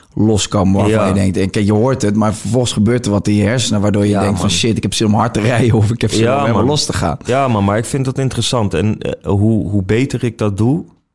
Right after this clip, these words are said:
Speaker 2: eh, hoe, hoe, eh, meer trots ik daarop ga zijn.
Speaker 1: Ja.
Speaker 2: Dat dat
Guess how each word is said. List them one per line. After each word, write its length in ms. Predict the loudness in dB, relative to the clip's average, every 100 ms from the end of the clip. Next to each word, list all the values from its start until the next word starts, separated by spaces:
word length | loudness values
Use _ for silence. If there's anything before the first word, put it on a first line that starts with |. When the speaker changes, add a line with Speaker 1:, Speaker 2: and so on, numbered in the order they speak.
| _ _ _ _ _ _ _
Speaker 2:
eh, 500 | -4 0 2 2 0 -4 -10 -18 _
hoe, 480 | -4 0 2 2 0
hoe, 520 | -2 0 2 0 -2 -6 _ _ _ _ _
eh, 120 | -6 -4
meer 340 | 0 0 0 0
trots 300 | -2 -2 -4
ik 120 | -4
daarop 340 | -2 -2 -4
ga 200 | -8 -8
zijn. 360 | -6 -4 -6 -6 -2
Speaker 1:
Ja. 300 | 0 0 -2
Speaker 2:
Dat 200 | -4 -2
dat 460 | -4 -4 -10 -20